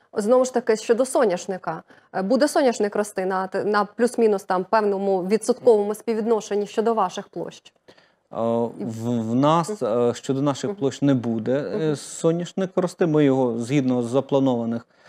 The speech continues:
Speaker 2: згідно запланованої структури так і висіваємо.
Speaker 1: Мгм.
Speaker 2: Е, в Волині, скажімо так, це не є такий соняшниковий
Speaker 1: Мгм.
Speaker 2: край, ми більше зона
Speaker 1: Схід туди,
Speaker 2: оз-,
Speaker 1: правда?
Speaker 2: ну, е, з-,
Speaker 1: Мгм.
Speaker 2: тепер,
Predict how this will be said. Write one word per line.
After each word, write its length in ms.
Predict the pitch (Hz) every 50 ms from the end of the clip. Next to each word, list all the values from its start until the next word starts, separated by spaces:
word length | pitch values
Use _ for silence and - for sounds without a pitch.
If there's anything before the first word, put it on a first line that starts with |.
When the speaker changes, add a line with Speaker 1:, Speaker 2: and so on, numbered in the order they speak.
| _ _ -
Speaker 2:
згідно 280 | 127 139 135 127 127
запланованої 420 | 113 131 120 - 135 131 127 123 117
структури 500 | - - - 123 - _ - 131 123 120
так 260 | - - 135 131 -
і 140 | - 127 127
висіваємо. 840 | 117 127 127 - - 139 147 175 226 285 285 240 214 202 196 190 180 185 - _ _
Speaker 1:
Мгм. 80 | 226 208 - - 240
Speaker 2:
Е, 60 | 247 262 _ _ _ - 139 139 131 127 127 127 123 123 123 117 117 135 156 - 143
в 40 | 123 113
Волині, 520 | 135 156 165 175 180 185 170 143 127 - -
скажімо 500 | - - - - 139 127 127 139 139 135
так, 240 | 131 - 135 123 - -
це 140 | - - 135
не 140 | 131 135 131
є 300 | 117 123 139 151 160 170
такий 420 | - - - - - 147 139 131
соняшниковий 1080 | - - - 147 139 139 135 - - 156 151 147 220 226 156 151 156 160 156 156 151 139
Speaker 1:
Мгм. 100 | 135 131 131
Speaker 2:
край, 280 | - 147 147 151 156
ми 140 | 147 131 123
більше 420 | 117 117 123 120 117 - - 127 120
зона 320 | 113 131 131 127 127 123
Speaker 1:
Схід 120 | 202 185 - _
туди, 220 | - 190 185 170 180
Speaker 2:
оз-, 80 | 139 131 190
Speaker 1:
правда? 280 | 202 143 131 220 220 220 - _ _
Speaker 2:
ну, 400 | 185 185 190 202 190 165 139 120 143 135 139 151 151 147 143 139 139 135 135 131 127
е, 60 | 120
з-, 360 | 113 113 123 - - 135 - _ _
Speaker 1:
Мгм. 340 | 214 208 - - - 131 120 -
Speaker 2:
тепер, 320 | - 139 - 180 180 185